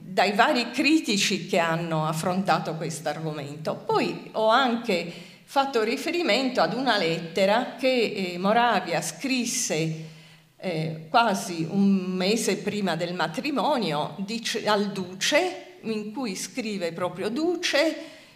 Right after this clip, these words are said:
io ho bisogno di firmare gli articoli col mio nome perché mi sto per sposare con un'ariana", da notare che era più ariano lui nel senso che non era figlio di madre,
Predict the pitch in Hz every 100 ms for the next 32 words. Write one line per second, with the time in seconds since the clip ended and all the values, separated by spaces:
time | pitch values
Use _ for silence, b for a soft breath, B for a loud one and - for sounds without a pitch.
0 | B 240 254 190 175 202 247 226 196 165
1 | 165 233 - 190 202 226 170 175 185 196
2 | - 254 240 - 151 151 214 208 226 302
3 | 285 370 330 165 160 196 - 285 269 170
4 | - 202 262 233 196 - 254 247 247 190
5 | - - 240 240 247 233 - - 202 202
6 | 208 170 190 196 160 165 190 240 - -
7 | _ _ _ - 185 185 190 185 208 196
8 | 120 - 180 165 B B B B B B
9 | B 226 202 165 - 277 285 - 196 214
10 | 285 202 208 220 285 202 180 175 - 226
11 | 226 - 165 196 175 180 240 175 170 196
12 | 180 160 170 175 165 160 160 160 156 160